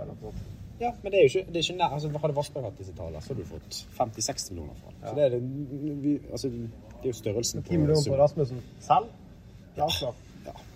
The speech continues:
Speaker 2: selv. Jeg, jeg, jeg mener at Brann er nødt til å få salg av størrelse, og så er, og så handler det om klubbdriften om å, eh, altså, reinvestere disse pengene, og så videreutvikle det man har,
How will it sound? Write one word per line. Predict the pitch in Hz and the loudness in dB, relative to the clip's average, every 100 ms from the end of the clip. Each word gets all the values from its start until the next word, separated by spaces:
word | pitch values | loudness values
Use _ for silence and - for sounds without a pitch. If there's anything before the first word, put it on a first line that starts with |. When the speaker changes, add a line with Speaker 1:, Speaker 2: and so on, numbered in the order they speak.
| - - | -14 -8
Speaker 2:
selv. | - - - - - | -8 -8 -16 -20 -12
Jeg, | 110 220 196 - | -8 -4 -6 -4
jeg, | 220 196 175 | -4 -4 -2
jeg | 208 196 | 2 2
mener | 185 190 | 2 0
at | 147 | 0
Brann | 147 147 | 2 2
er | 156 | 2
nødt | 180 180 - | 0 -2 -8
til | 113 | -8
å | 110 110 | -6 -6
få | - - - 113 101 | -8 -8 -2 0 -2
salg | - - - 101 87 | -4 -4 -4 -6 -6
av | 98 87 | -8 -6
størrelse, | - 104 127 - 165 - | -6 -6 -6 -6 -6 -8
og | 165 | -10
så | - - | -8 -4
er, | 151 113 101 104 - - | -2 -2 -6 -12 -14 -16
og | - 120 | -12 -10
så | 131 | -6
handler | 117 117 110 | -6 -4 -4
det | 95 90 87 | -4 -4 -6
om | 87 90 90 - - | -6 -10 -12 -16 -2
klubbdriften | - - - 82 - - - | 0 0 -4 -14 -14 -14 -10
om | 87 85 - | -10 -12 -10
å, | 92 90 - - - - | -10 -10 -14 -20 -20 -16
eh, | 87 78 78 - - - - - - - - - - - - - - - - - - - - | -12 -10 -12 -12 -16 -18 -20 -20 -20 -18 -18 -18 -20 -18 -18 -18 -18 -20 -20 -20 -20 -20 -16
altså, | 95 98 87 - - - | -10 -8 -8 -14 -18 -8
reinvestere | 104 120 110 87 87 90 90 | 4 6 6 4 -4 -6 -6
disse | 90 95 | -4 -4
pengene, | 101 113 143 - | -4 -4 -6 -6
og | 123 | -6
så | 110 | -6
videreutvikle | 95 92 87 98 95 90 - 98 | -6 -6 -2 -2 -2 -4 -8 -6
det | 95 87 | -4 -2
man | 87 101 | 0 4
har, | 196 | 4